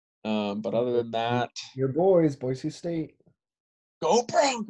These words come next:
Speaker 1: No. <laughs>
Speaker 2: <laughs>
Speaker 1: Um, yeah, so, I mean, it, we'll have to see. I mean, it also depends on how the other quarterbacks, uh, play this year. I mean, you'll have Justin Fields coming back from Ohio State, and,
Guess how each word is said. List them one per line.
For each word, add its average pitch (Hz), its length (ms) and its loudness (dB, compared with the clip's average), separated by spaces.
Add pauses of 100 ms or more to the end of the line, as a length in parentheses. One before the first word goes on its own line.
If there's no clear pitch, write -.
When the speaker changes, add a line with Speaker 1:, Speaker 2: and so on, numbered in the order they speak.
Speaker 1:
No. 208 180 -6 (180)
<laughs> - 1300 -6
Speaker 2:
<laughs> - 0 -
Speaker 1:
Um, 123 640 4 (800)
yeah, 180 300 6
so, 170 460 0 (400)
I 175 80 -6
mean, 190 280 -8
it, - 220 -10 (340)
we'll 196 220 2
have 196 180 0
to 147 100 -4
see. 135 400 -4 (100)
I 127 80 0
mean, 135 160 2
it 143 80 4
also 147 240 0
depends 135 440 -8
on 117 140 -4
how 127 160 -6
the 120 120 -2
other 120 160 -2
quarterbacks, 113 760 -4 (800)
uh, 110 380 0 (260)
play 113 260 4
this 110 240 -2
year. 113 220 0
I 113 40 -2
mean, 113 180 -8
you'll 113 160 -8
have 117 200 -6
Justin 117 320 -6
Fields 113 280 0
coming 110 280 0
back 107 260 4
from 113 140 -6
Ohio 110 260 0
State, 113 680 -2
and, - 280 -4